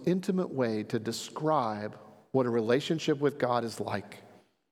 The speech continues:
Now, if you've read through the Bible or read parts of the Bible, maybe you've heard of this word before, be call-, called justification, a really big word. It's something that people talk about a lot, whether they know it or not. And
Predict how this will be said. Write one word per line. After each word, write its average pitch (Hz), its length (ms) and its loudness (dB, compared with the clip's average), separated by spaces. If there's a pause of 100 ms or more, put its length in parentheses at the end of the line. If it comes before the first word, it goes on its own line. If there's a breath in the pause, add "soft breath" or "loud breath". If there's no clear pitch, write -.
(520)
Now, 151 80 4
if 143 80 2
you've 139 140 2
read 170 180 6
through 175 80 2
the 143 80 4
Bible 156 1040 2
or 123 160 0
read 131 220 4
parts 151 280 4
of 156 40 -2
the 156 80 4
Bible, 156 680 4 (340 loud breath)
maybe 175 280 6
you've 165 120 2
heard 175 160 6
of 156 60 0
this 156 160 -2
word 143 260 6
before, 131 420 4
be 120 100 -2
call-, 131 320 0
called 123 340 4
justification, 120 1040 0
a 104 40 -8
really 151 240 4
big 135 160 6
word. 107 480 0 (920 loud breath)
It's 143 120 4
something 156 220 6
that 143 120 2
people 139 220 4
talk 143 280 2
about 120 200 4
a 107 40 0
lot, 110 440 2
whether 120 220 2
they 120 140 4
know 120 180 2
it 117 60 0
or 110 80 -2
not. 104 360 0 (2000 loud breath)
And 185 440 4